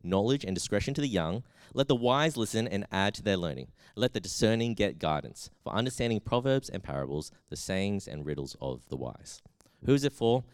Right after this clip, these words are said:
It says, firstly, to those who are simple and young. Now, simple might be tra-, better translated as inexperienced. Because the reality is, when we're young, we are inexperienced, aren't we? Kids don't know much, we have to teach them. Proverbs twenty-two fifteen says, "Folly is bound up in the heart of a child."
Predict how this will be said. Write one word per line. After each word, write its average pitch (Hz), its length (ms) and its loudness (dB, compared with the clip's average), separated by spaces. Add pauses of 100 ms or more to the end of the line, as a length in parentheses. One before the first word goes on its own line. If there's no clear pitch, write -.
(120)
It - 100 -10
says, 113 260 -2 (320)
firstly, 117 480 -4
to - 160 -8
those 110 240 2
who 104 80 -2
are 92 40 -2
simple 90 600 -4
and 90 160 -2
young. 71 260 -6 (480)
Now, 113 120 2
simple 196 380 4
might 165 160 4
be 147 80 2
tra-, 143 220 4
better 131 220 2
translated 117 460 0
as 101 220 -2 (120)
inexperienced. 98 720 -4 (440)
Because 185 200 -4
the 190 80 -2
reality 196 400 6
is, 160 160 6
when 170 160 0
we're 175 80 4
young, 151 440 2
we 165 140 0
are 101 220 2
inexperienced, 85 560 -6
aren't 107 160 -2
we? 127 160 -2 (720)
Kids 170 200 0
don't 131 160 4
know 120 160 6
much, 127 460 0
we 127 80 2
have 110 120 4
to - 80 -16
teach - 280 -6
them. - 100 -16 (480)
Proverbs 156 340 4
twenty-two 143 440 0
fifteen 135 240 -6
says, 120 160 -4
"Folly 156 420 0
is 120 140 -4
bound 117 320 0
up 107 140 -2
in 90 100 -8
the 85 40 -6
heart 82 360 -8
of 78 80 -12
a 82 40 -8
child." - 360 -16